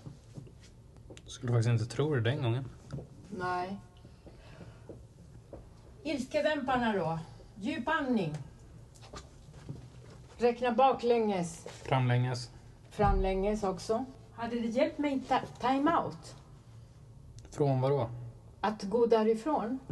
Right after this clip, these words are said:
Speaker 1: Nej. Jag skulle varit lika förbannad på henne ändå. Haka.
Speaker 2: Det, hade det hjälpt om din mamma hade sagt förlåt?
Speaker 1: Lite i alla fall. Hörru,
Speaker 2: Ja.
Speaker 1: Delta. Kom, haka.
Speaker 2: Det var inte meningen.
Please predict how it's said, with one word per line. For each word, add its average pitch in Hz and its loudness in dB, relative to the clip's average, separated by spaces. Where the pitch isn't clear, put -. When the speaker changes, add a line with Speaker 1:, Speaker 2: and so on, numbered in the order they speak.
Speaker 1:
Nej. 113 -2
Jag - -18
skulle - -2
varit 120 2
lika 120 0
förbannad 135 0
på 120 6
henne 110 0
ändå. 117 -2
Haka. 131 2
Speaker 2:
Det, 254 4
hade 285 4
det 294 6
hjälpt 392 4
om 320 6
din 254 4
mamma 233 4
hade 214 2
sagt 214 0
förlåt? 170 -2
Speaker 1:
Lite 131 4
i 190 4
alla 160 4
fall. 113 2
Hörru, 214 6
Speaker 2:
Ja. 208 6
Speaker 1:
Delta. 214 0
Kom, 120 2
haka. 156 2
Speaker 2:
Det 226 0
var 247 4
inte 233 2
meningen. 226 2